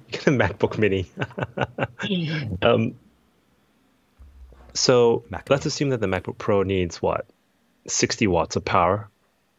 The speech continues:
Speaker 1: to charge?
Speaker 2: Mm-hmm.
Speaker 1: There's, there's no way by connecting the other end of the U S B C port to another MacBook Pro will that port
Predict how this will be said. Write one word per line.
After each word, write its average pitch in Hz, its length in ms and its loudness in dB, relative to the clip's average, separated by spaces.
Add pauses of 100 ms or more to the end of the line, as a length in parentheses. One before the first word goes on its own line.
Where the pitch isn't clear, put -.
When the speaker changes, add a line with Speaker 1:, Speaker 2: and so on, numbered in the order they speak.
(420)
Speaker 1:
to - 100 -16
charge? 90 540 0 (800)
Speaker 2:
Mm-hmm. 98 260 -10
Speaker 1:
There's, 101 260 -2 (180)
there's 95 200 0
no 127 160 6
way 104 480 4
by 92 220 0
connecting 98 560 -2
the 98 160 -2
other 104 220 2
end 92 300 0
of 92 120 0
the 95 100 0
U 90 160 2
S 90 140 -2
B 101 120 2
C 101 220 2
port 95 380 0
to 107 140 2
another 95 400 4
MacBook 92 380 0
Pro 90 460 2 (640)
will 104 220 6
that 95 240 2
port 101 460 2